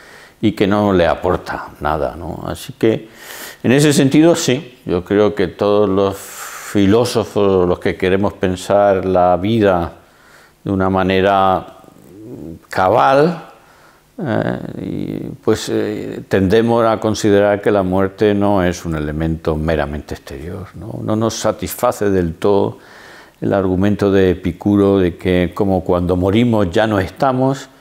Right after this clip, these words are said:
preocuparse por la muerte es un absurdo, ¿no? Aunque fuera verdad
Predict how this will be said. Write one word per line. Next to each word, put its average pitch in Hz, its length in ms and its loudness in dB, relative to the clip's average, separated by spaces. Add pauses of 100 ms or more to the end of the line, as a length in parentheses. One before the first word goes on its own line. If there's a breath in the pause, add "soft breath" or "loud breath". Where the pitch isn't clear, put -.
(500 loud breath)
preocuparse 90 640 0
por 90 180 -2
la 87 140 0
muerte 98 440 0
es 92 140 -2
un 80 120 -4
absurdo, 80 640 -6
¿no? 92 120 -14 (920 loud breath)
Aunque 104 320 0
fuera 139 240 4
verdad 98 420 4